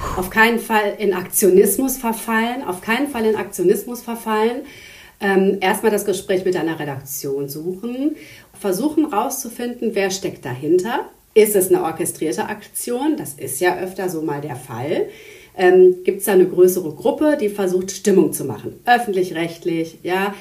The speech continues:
du bist eine Frau. Das, ähm, da kommt ja einiges zusammen, was vor allem auf, ich sag mal, politisch eher rechts stehender Seite, ähm,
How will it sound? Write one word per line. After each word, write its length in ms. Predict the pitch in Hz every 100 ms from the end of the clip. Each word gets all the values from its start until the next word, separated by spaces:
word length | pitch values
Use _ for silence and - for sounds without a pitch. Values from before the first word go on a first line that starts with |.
| -
du 180 | - 208
bist 240 | 202 190 202
eine 140 | 185
Frau. 500 | - 135 139 151 160 - - -
Das, 380 | - 202 202 -
ähm, 320 | 202 196 196
da 80 | 196
kommt 280 | 190 254 233
ja 120 | 226
einiges 480 | 214 208 190 185 -
zusammen, 520 | 160 175 214 226 226
was 180 | 208 196
vor 140 | 202
allem 540 | 190 208 208 208 208 202 - _ _
auf, 360 | - 214 214 - _
ich 180 | - -
sag 240 | 285 277 262
mal, 160 | 254
politisch 540 | 240 269 294 262 - 196
eher 340 | 208 196 185 -
rechts 540 | - 214 - - - -
stehender 540 | - - 196 196 190
Seite, 640 | 185 175 180 180 190 185 185 - - _ -
ähm, 460 | 175 170 175 175